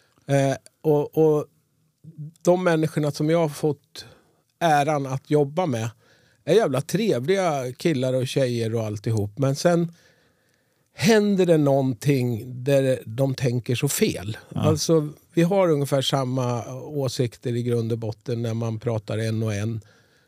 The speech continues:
Speaker 1: Och sen blir det det här grupptrycket och, och så händer det konstigheter. Så att, eh, då har vi inte alls samma värdegrund att stå på.
Speaker 2: Nej.
Speaker 1: Eh, men vad, vad det är som gör att det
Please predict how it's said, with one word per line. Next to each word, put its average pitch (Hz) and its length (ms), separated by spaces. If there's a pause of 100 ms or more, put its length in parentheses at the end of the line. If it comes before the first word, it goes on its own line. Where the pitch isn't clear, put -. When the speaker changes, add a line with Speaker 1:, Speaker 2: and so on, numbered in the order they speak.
(160)
Speaker 1:
Och 147 160
sen 175 160
blir 156 180
det 139 80
det 135 80
här 131 120
grupptrycket 123 880
och, 117 320
och 110 80
så - 120
händer 120 380
det 107 120
konstigheter. 107 840
Så 104 140
att, - 300
eh, 117 220 (960)
då 160 160
har 175 140
vi 165 120
inte 131 280
alls 190 300
samma 113 600 (440)
värdegrund 110 680
att 107 80
stå 101 260
på. 101 340 (200)
Speaker 2:
Nej. 98 260
Speaker 1:
Eh, 107 100
men 127 240
vad, 151 320
vad 156 200
det 156 80
är 143 140
som 139 240
gör 151 240
att 113 160
det 120 140